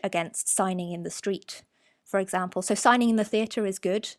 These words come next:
because that is artistic and that is cultural, but signing in the street is just being different, and different is not quite what you want, really.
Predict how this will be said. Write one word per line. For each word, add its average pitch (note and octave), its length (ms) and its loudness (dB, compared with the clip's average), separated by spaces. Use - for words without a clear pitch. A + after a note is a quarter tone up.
because F#3 280 -2
that E3+ 240 -2
is F3+ 100 -4
artistic - 840 -2
and F3 120 -4
that E3 120 -6
is E3 100 -8
cultural, F3+ 540 -2
but - 120 -8
signing G3+ 300 2
in F#3 80 -2
the F3 60 -6
street - 540 -4
is G3+ 140 -2
just - 240 -6
being E3+ 220 -4
different, G3+ 480 -6
and G3 100 -4
different F#3 400 -4
is - 100 -8
not - 240 -4
quite - 420 -6
what - 180 -6
you F3 80 -10
want, - 380 -18
really. - 300 -8